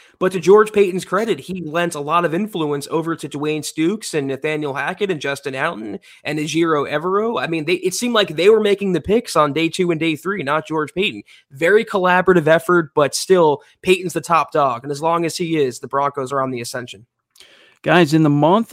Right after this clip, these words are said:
Speaker 2: of May, we're trying to reach on Facebook two hundred thousand stars. If we reach it, we are going to be raffling off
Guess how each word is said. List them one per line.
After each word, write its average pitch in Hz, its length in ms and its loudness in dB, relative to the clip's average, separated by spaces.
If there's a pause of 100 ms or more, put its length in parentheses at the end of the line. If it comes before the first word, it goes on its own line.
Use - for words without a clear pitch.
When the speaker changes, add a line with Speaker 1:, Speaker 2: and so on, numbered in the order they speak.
(100)
Speaker 2:
of 156 240 0
May, 160 240 0
we're 139 140 0
trying 165 480 -2
to 170 100 -4
reach 139 380 -4
on 131 140 0
Facebook 147 720 -4 (400)
two 202 220 -4
hundred 156 480 -2
thousand 135 440 0
stars. 135 640 -2 (380)
If 175 200 0
we 190 180 2
reach 143 360 -4
it, 214 240 -2
we 139 240 0
are 139 160 4
going 147 320 -4
to 151 80 -12
be 139 140 -6
raffling 143 520 -4
off 131 360 -4